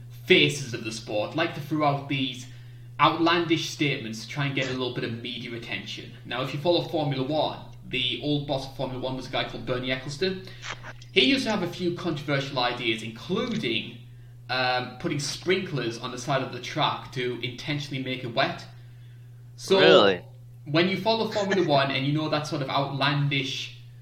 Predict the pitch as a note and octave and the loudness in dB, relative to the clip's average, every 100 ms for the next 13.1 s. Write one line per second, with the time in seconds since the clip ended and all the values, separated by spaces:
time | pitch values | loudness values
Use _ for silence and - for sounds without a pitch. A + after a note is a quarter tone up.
0 | - - - - - - C#3+ D3 D3+ D#3 | -20 -20 -20 -20 -20 -2 6 6 8 8
1 | D3+ D3 C#3+ C#3 - D3 B2+ G#2+ F2 C3+ | 6 2 0 -4 -2 0 0 -2 -2 2
2 | D#3 E3+ G3 A#3 A#3+ - - C#3+ B2+ C3+ | 2 2 0 -2 -2 -4 0 2 4 2
3 | - C3 B2+ D#3+ F3+ E3+ D3 B2+ B2+ - | -2 -6 2 2 4 2 2 0 -2 -4
4 | G#3+ G3+ D3 C3+ C3 C3 - C3 A#2+ A#2 | -4 -4 2 2 2 -4 -4 0 2 2
5 | - - - - - - C3 D#3 F#3+ F3 | -2 -12 -18 -18 -14 -10 6 6 6 4
6 | D3+ C#3+ D3+ D#3+ D3+ C#3+ C3+ F3+ G3+ - | 2 2 2 0 -2 -4 0 0 0 -2
7 | F3+ - C3 A#2+ B2 - - B2 A#2 B2+ | -6 0 2 2 0 -4 -4 -2 -2 2
8 | F3 G3 F#3+ - F#3+ F3 D3 A#2+ D#3+ E3 | 4 4 -2 -2 -2 0 -2 4 8 8
9 | C3 A2+ G#2+ D3 - - - - - - | 8 0 -4 -8 -10 -14 -16 -18 -18 -18
10 | - - - A#2 - - F#3 F#3 D3+ D3+ | -18 -18 -8 -6 -4 2 4 4 0 -2
11 | - D3 C#3 C#3+ D3 - C#3+ - C#3+ - | 0 4 4 4 0 2 0 0 -4 0
12 | C3 C#3 - - D3 B2 - B2 A2+ A2 | 0 0 -6 -6 -4 -4 -2 -2 -2 -6